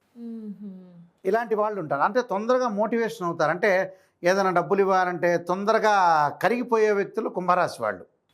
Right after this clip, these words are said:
Speaker 1: మంచివారా సార్?
Speaker 2: ఆ, క్యారెక్టర్ మంచిదే, క్యారెక్టర్ మంచిదే. కుంభరాశి వాళ్ళ యొక్క క్యారెక్టర్ మంచి, అన్ని క్యారెక్టర్లు మంచివే. కానీ ఏంటంటే తొందరగా బెండ్ అయిపోతుంటారు.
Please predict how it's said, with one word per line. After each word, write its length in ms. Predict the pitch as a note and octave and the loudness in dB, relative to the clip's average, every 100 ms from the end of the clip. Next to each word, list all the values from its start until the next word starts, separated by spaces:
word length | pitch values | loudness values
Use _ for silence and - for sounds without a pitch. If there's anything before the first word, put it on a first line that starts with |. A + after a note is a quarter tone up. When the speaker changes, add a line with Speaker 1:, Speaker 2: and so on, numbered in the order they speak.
| - | -16
Speaker 1:
మంచివారా 460 | G#3+ G#3+ B3 A3 A3 | -12 -8 -4 -4 -4
సార్? 480 | D#4+ F#4 - C4 | -8 -14 -14 -4
Speaker 2:
ఆ, 360 | G#3+ C#4 C#4+ C#5 - - - | 0 0 -2 -6 -8 -16 -6
క్యారెక్టర్ 440 | F#3 B3+ D4 D4 D4 | -2 0 -2 -2 -2
మంచిదే, 560 | B3 G#3+ A3 D#3 - - _ - - _ _ _ | -2 -4 -4 -2 -4 -10 _ -20 -20 _ _ _
క్యారెక్టర్ 500 | G#2+ A#2 E3 - A#3 | -2 0 0 -2 -2
మంచిదే. 460 | F#3+ F3+ F#3+ F3+ A2+ | 0 -2 0 0 0
కుంభరాశి 600 | - B2 C3+ F3 F3+ E3+ | -8 -8 0 0 0 -2
వాళ్ళ 180 | F3+ E3+ | 0 0
యొక్క 200 | D3+ D#3 | -2 -4
క్యారెక్టర్ 480 | C3 C3+ D3+ - | -2 0 -2 -4
మంచి, 240 | E3+ C3+ A#2 | -8 -6 -8
అన్ని 240 | A2+ F#3 | -6 -6
క్యారెక్టర్లు 680 | G#3 A3 G#3+ A3 A3+ G#3+ A3+ | 0 2 2 0 -4 -2 -2
మంచివే. 640 | G3+ F#3 F#3+ G3+ C#3 G2 - - - - | -4 -6 -4 -2 -2 -4 -14 -20 -20 -2
కానీ 260 | F3+ B3 A#3+ | 0 0 0
ఏంటంటే 280 | A3 A3 A#3+ | -2 0 0
తొందరగా 380 | B3 A#3 B3+ A#3 | 2 2 4 4
బెండ్ 300 | E3 G3 A#3 | 2 4 4
అయిపోతుంటారు. 680 | G#3 C#3+ - G#2+ G2 F2+ | 2 0 -6 -6 -6 -6